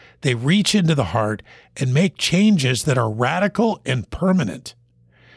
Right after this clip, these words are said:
These are the reasons it makes wise the simple.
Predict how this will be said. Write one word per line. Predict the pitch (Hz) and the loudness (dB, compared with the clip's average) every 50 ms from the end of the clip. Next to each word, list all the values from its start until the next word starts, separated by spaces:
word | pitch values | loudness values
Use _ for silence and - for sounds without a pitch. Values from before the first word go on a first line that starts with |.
| _ _ _ _ _ _ _ | _ _ _ _ _ _ _
These | - 185 196 185 156 156 | 0 2 2 2 2 2
are | 151 | 0
the | 139 139 131 | 0 0 0
reasons | 131 147 156 156 139 107 120 107 101 98 - - - | 2 2 2 0 0 0 0 -2 -2 -4 -6 -8 -6
it | - 131 139 151 | -4 -4 -4 -2
makes | 135 135 127 113 - - - | -2 -2 -2 -2 -4 -6 -6
wise | 107 107 120 131 131 117 107 98 98 85 - | -2 -2 0 0 0 0 0 -2 -2 -4 -6
the | - 214 - | -6 -4 -4
simple. | - - 127 113 113 - - - - - | -2 -2 -2 -2 -2 -4 -6 -10 -10 -12